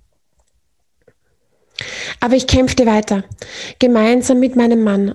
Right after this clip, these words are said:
und meinen beiden kleinen Kindern. Und nach nur wenigen Tagen wendete sich das Blatt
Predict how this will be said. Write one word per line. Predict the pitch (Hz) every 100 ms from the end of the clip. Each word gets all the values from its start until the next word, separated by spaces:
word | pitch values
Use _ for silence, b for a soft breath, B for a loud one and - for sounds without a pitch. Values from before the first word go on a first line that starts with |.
| -
und | - 254 -
meinen | 220 220 220
beiden | 208 190 196 196
kleinen | 202 202 202
Kindern. | 202 208 196 190 196 - _ _ _ _ B B -
Und | 247
nach | 254 247
nur | 247 202
wenigen | 262 359 359 214 233
Tagen | 247 285 302 220
wendete | 196 233 254 247 196
sich | - 185
das | - -
Blatt | - 190 175 - -